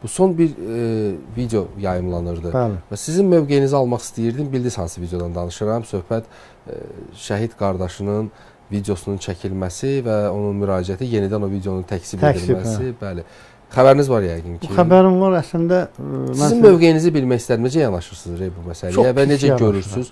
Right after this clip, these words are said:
Speaker 2: Və pis yanaşıram. Bununla bağlı ilk dəfə sizin efirinizdə bir, heç cəmiyyətin bilmədiyi bir məlumat verəcəm.
Speaker 1: Buyurun.
Speaker 2: Səhər saatlarında mən bunu bilən kimi bir status yazdım və dedim ki,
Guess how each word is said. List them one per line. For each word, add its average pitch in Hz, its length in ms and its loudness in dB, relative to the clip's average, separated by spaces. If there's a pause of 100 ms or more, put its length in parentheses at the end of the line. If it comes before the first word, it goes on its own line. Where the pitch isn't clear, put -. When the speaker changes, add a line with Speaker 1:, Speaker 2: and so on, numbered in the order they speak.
(160)
Speaker 2:
Və 131 100 2 (160)
pis - 220 -6
yanaşıram. 143 560 0
Bununla 156 300 2
bağlı 139 200 4
ilk - 200 -8
dəfə 131 200 0 (100)
sizin 127 300 -2
efirinizdə 120 500 -2
bir, 113 160 -4 (120)
heç 113 180 -10 (220)
cəmiyyətin 120 420 -2
bilmədiyi 110 460 -2
bir 107 160 -4
məlumat 107 360 -4
verəcəm. 101 460 -6
Speaker 1:
Buyurun. - 180 -20 (760)
Speaker 2:
Səhər 151 400 4
saatlarında 120 680 -2
mən 127 240 -2 (240)
bunu 113 180 -4
bilən 110 240 -4
kimi 110 320 -8
bir 117 60 -8
status - 440 -4
yazdım 98 480 -6
və 98 140 -10
dedim 98 200 -6
ki, 127 180 -10